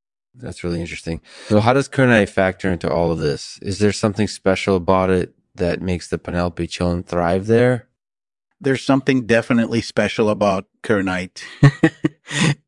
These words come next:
Speaker 2: It's a very hostile planet,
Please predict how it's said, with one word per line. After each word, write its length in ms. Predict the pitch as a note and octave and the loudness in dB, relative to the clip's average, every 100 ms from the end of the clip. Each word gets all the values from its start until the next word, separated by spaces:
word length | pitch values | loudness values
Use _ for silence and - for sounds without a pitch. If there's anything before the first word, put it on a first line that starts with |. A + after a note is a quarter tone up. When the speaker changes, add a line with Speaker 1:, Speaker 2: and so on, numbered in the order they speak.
| _ | _
Speaker 2:
It's 220 | C3 G#2+ | -2 2
a 100 | A#2 | 0
very 800 | G2+ A#2 A#2+ A#2 A2+ G#2 G#2 - - | 0 0 2 2 0 -2 -6 -8 -12
hostile 680 | - A#2 G#2 - G#2 F#2 | -4 -2 -4 0 0 0
planet, 480 | - A2 - - | -4 -2 -2 -4